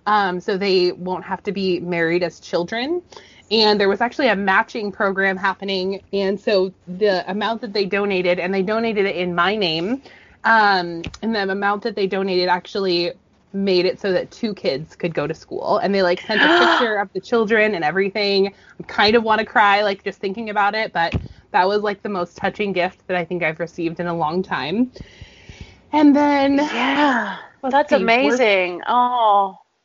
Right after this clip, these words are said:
Speaker 1: worst gift. What was a worst gift? I don't actually think I've really ever had a worst gift. I, I could probably think of one.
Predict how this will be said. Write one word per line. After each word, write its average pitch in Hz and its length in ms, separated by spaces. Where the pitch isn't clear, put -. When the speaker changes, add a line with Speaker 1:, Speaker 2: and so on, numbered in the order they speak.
Speaker 1:
worst 190 540
gift. - 600
What 226 160
was 294 140
a 330 80
worst 160 540
gift? - 460
I 233 100
don't 427 220
actually 403 320
think 285 160
I've 262 220
really 208 260
ever 196 220
had 160 380
a 214 60
worst 214 440
gift. 254 400
I, 226 180
I - 80
could 247 140
probably 277 320
think 180 240
of 233 100
one. 247 480